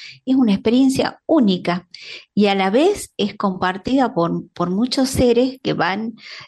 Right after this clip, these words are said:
experimentando lo mismo, pero al no ser una estructura de nuestra mente, puede ser que nuestra misma mente nos vaya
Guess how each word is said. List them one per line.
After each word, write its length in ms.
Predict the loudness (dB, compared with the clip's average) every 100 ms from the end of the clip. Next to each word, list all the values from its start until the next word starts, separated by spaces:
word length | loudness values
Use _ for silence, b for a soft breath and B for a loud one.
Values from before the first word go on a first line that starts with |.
| _
experimentando 1500 | -2 0 0 2 2 2 0 -2 -2 -2 0 0 0 0 -4 -6
lo 300 | -2 0 0
mismo, 640 | 2 2 2 -2 -6 -6 -8 B B B B
pero 380 | -2 0 0 -6 _ _
al 300 | -4 -2 0
no 140 | 0 0
ser 240 | 0 2
una 180 | 4 2
estructura 1120 | 0 0 0 0 -2 0 2 2 2 0 -4 B B B B -2
de 560 | 2 2 2 0 -2 -2
nuestra 540 | 0 -2 -2 -2 0
mente, 680 | 2 2 2 2 0 0 -2
puede 180 | 0 0
ser 180 | 0 0
que 100 | 0
nuestra 380 | -2 -2 -2 0
misma 360 | 0 -2 -2
mente 640 | 0 0 0 0 0 -2 -6 B B B -2
nos 240 | 0 2
vaya 760 | 0 0 0 0 0 0 -4